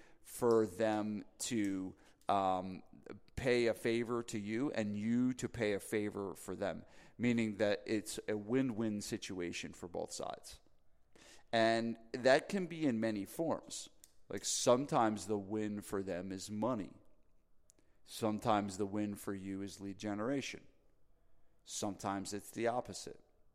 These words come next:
Sometimes the win for them is you providing content to their people, right? You just using the salon situation,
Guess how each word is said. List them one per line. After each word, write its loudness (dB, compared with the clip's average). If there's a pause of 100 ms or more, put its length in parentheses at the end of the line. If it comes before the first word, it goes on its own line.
(540)
Sometimes -2
the 0
win 0
for -4
them -2
is -4
you -8
providing 2
content -4 (100)
to -8
their -2 (480)
people, -10
right? 0
You -8 (340)
just -6
using -2
the -4
salon -2
situation, -6